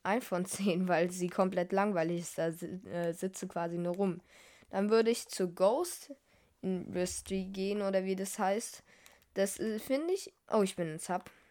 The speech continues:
Das finde ich an sich ganz cool, dass dieser kurzzeitig neue Spielmodus. So. Dann Map Castle. Mal sehen, ob ich Geist bin. Ich würd lieber Geisterfänger, also Human sein.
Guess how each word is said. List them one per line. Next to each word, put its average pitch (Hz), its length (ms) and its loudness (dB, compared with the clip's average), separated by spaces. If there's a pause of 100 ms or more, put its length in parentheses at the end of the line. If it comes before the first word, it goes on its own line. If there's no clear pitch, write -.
(520)
Das 185 200 -4
finde 277 280 -2
ich - 140 -2
an 240 140 2
sich 254 200 -4
ganz 208 300 -2 (100)
cool, 233 240 4
dass 208 200 -2
dieser 190 260 0
kurzzeitig 196 760 -2 (240)
neue 185 420 2
Spielmodus. 185 880 -2 (1300)
So. 170 320 -4 (1500)
Dann 196 480 2
Map 214 300 2 (340)
Castle. 175 600 -2 (1400)
Mal 175 180 -2
sehen, 202 220 4
ob 196 160 4
ich 175 180 -2
Geist 202 400 2
bin. 190 400 0
Ich 202 320 -6
würd 208 180 -4
lieber 190 300 0
Geisterfänger, 175 760 0
also 170 180 -2
Human 202 600 0
sein. 196 360 -2